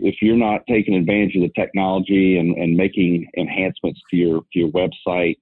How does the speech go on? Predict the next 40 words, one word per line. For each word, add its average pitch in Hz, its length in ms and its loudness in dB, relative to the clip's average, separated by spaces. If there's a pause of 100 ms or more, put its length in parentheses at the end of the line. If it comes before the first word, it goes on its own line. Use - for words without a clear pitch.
uh, 78 480 -4
you 82 120 -8
know, 82 60 -2
you're 80 160 0
gonna 87 160 -2
get 85 140 -2
left 85 240 -2
behind 80 320 -6
very 78 200 0
quickly 73 440 -4
because, 76 340 -4 (520)
uh, 73 320 -4
you 90 160 0
know, 71 60 -2 (100)
people, 95 420 0 (160)
they're 90 400 0
starting 95 380 2
their 90 100 2
experience 98 640 0
online. 92 580 0 (240)
And, 82 460 0
uh, 80 180 0
you 82 160 0
know, 85 80 0
I, 87 300 -2
I 90 120 0
tell 92 140 -2
people, 87 360 -2 (340)
you 95 80 -2
know, 87 100 2
that 90 160 0
new 104 260 4
shiny 101 380 0
toy 110 260 2
for 90 100 -2
our 85 140 -2
salespeople 95 680 0
is 90 100 0
online 90 540 0
chat. 160 300 -2